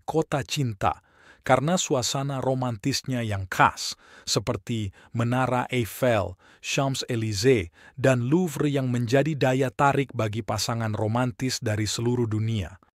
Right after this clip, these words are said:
Prancis terkenal dengan masakan klasiknya yang lezat, seperti croissant, escargot, dan foie gras. Prancis memiliki warisan budaya yang kaya,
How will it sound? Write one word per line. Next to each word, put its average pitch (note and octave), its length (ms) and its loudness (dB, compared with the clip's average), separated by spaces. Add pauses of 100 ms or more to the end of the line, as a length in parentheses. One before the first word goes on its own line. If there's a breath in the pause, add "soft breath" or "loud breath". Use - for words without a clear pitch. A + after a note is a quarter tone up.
(140)
Prancis E3+ 560 8
terkenal A#2+ 560 0
dengan A2 320 -2
masakan A2 640 -2
klasiknya A2 640 -2
yang F#2+ 240 -2
lezat, G2 400 4 (480 soft breath)
seperti - 400 -4
croissant, A#2 720 4 (400 soft breath)
escargot, A#2+ 960 4
dan G#2+ 320 0
foie B2 400 6
gras. A2+ 340 6 (380)
Prancis A3+ 640 4
memiliki E3 560 2
warisan C3+ 560 0
budaya A#2+ 560 -4
yang A2+ 240 -4
kaya, A#2 560 2